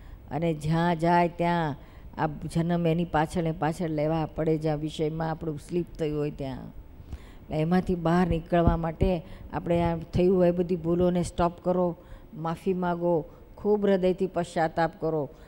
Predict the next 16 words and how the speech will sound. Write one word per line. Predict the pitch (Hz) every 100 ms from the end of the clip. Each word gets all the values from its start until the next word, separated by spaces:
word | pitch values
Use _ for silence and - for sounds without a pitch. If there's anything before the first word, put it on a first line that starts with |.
| -
અને | - 180
આમાંથી | 170 175 180 170
પૂરું | 170 - - 185 202 196 156
કરી | 156 156
નાખો. | 147 147 143 127 101 - - - - - - -
નહીં | 165 175
તો | 190 185 160 - - - -
આપણે | 180 185 - 214 220 214 170 -
બહારના | 160 175 185 196 190
ભારમાં | 165 175 190 185 180 160
જઈશું | 156 196 190 208 185
ને | 170
આપણે | 165 185 170
પૂરા | 170 170 165 151
થઈ | 151 165
જઈશું. | 160 143 135 - 147